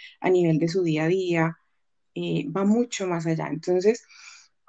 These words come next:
mira que lo que se sabe actualmente, y,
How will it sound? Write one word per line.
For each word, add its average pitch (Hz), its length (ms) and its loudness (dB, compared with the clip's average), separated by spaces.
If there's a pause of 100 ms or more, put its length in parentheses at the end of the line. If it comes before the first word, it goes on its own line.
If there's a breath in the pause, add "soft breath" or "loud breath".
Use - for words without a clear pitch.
mira 226 340 4
que 262 300 4
lo 196 160 0
que 185 140 2
se 180 100 4
sabe 170 260 2
actualmente, 220 840 -2 (220)
y, 175 120 -16